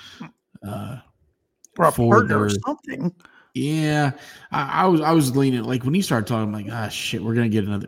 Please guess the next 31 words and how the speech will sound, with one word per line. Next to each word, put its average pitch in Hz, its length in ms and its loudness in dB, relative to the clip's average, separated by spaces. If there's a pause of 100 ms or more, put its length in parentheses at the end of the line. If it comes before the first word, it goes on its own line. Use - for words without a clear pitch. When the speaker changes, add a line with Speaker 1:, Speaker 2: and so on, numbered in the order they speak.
Speaker 2:
tournament. 120 580 2 (640)
Uh, 104 300 -14
we're 110 140 -2
gonna 113 120 0
have 101 120 -4
a 98 40 -8
quick 117 280 -4
tournament 117 560 0 (140)
just 113 280 -4
to, 107 320 -8
just 113 240 -6
to 113 100 -6
have 107 360 -2
a 104 160 -4
title 117 420 2
match 107 360 -2
here 110 200 0
at 95 80 -4
World 104 300 -2
End." 113 420 2 (720)
Um, 98 480 -14 (1400)
but 123 180 0
I 131 140 2
think 135 440 -2
you 120 240 6
will 107 220 0
see 117 880 -2 (680)
something 117 640 -2
different 123 400 2
on 113 160 -4
Collision. 135 840 -4